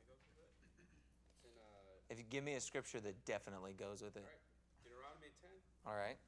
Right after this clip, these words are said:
Speaker 1: twelve and thirteen.
Speaker 2: Okay.
Speaker 1: "And now, O Israel, what does Jehovah your God ask of you, but to fear Jehovah your God, to walk in all his ways, to love him, to serve Jehovah your God with all your heart and with all your soul, and to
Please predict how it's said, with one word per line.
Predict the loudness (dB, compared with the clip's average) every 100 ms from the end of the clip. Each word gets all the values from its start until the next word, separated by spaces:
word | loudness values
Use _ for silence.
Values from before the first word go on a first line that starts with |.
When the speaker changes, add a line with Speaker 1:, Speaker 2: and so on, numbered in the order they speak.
| -10
Speaker 1:
twelve | -8 -8
and | -10
thirteen. | -10 -10 -10 -12 -12 -12 -4
Speaker 2:
Okay. | 6 6 6 -2 -20 -20 -18 -18 -18 -18 -20 -20 -20 -12
Speaker 1:
"And | -10 -8 -8
now, | -6 -4 -4 -4
O | -4 -4
Israel, | -4 -2 -2 0 0 -2 -6 -8
what | -8 -6
does | -8
Jehovah | -6 -4 -4 -4
your | -6 -6
God | -6 -6 -6 -8
ask | -10 -14
of | -12
you, | -12 -12 -12 -12
but | -10
to | -12 -12
fear | -10 -8
Jehovah | -6 -4 -4 -6
your | -8
God, | -6 -6 -6 -10 -14 -20 -12 -4
to |
walk | -4 -4 -6
in | -4
all | -2
his | -4 -4
ways, | -4 -4 -8 -18 -18 -10
to | -6
love | -4 -4
him, | -6 -12 -14 -16 -20 -16
to | -14 -10
serve | -10 -8
Jehovah | -10 -6 -6 -4
your | -8 -8
God | -10 -8 -10 -12
with | -14 -10
all | -8
your | -8 -6
heart | -6 -6 -8
and | -14
with | -12 -12
all | -10
your | -10 -10
soul, | -10 -10 -14 -20 -20 -20 -20
and | -18
to | -10